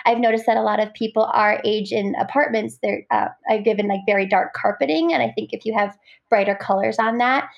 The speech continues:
uh, it can definitely help, like, lighten the space. So just, like, paint something and see how it goes. And my home,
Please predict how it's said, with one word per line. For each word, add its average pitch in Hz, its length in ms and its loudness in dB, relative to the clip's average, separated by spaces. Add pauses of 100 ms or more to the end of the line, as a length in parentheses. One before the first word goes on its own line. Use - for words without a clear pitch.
(340)
uh, 196 240 4
it 208 140 0
can 214 100 -2
definitely 202 420 2
help, 208 340 -2 (500)
like, 190 160 2 (120)
lighten 208 420 2
the 302 100 2
space. 349 360 0 (440)
So 254 220 -2
just, 339 240 -2
like, 262 140 2 (220)
paint 480 300 2
something 214 480 2
and 220 220 -2
see 320 280 -2
how 359 140 4
it 349 100 -4
goes. 349 220 4 (280)
And 254 380 0
my 285 480 2
home, 262 640 -2